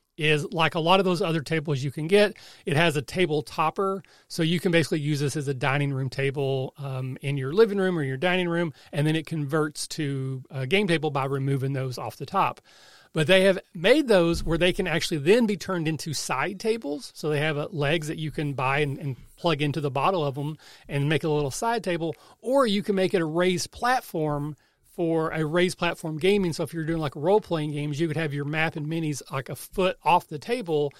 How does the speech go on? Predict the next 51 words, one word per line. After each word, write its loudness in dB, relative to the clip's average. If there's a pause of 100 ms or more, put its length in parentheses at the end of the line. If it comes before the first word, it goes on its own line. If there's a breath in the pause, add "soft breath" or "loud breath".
(180 soft breath)
and -2
then 2
you 2
have 2
space -4
underneath -4
for -10
your -6
character -6
sheets -10
and -10
for -12
your -8
dice, -6
all -8
that -12
kind -18
of -14
good -16
stuff. -16 (340 soft breath)
So 4
I 8
have 4
seen 0
other 4
Kickstarters 0
for -6
just 0
that, 0 (580)
um, -4 (260)
project, 0
just -4
that, -4
you -10
know, -6 (200)
product, 0 (260 loud breath)
and 0
this 4
is -4
sort 2
of -2
combining 0
the -2
both -6
of -4
them, 0
which -4
I -2
thought -4
was -6
really -4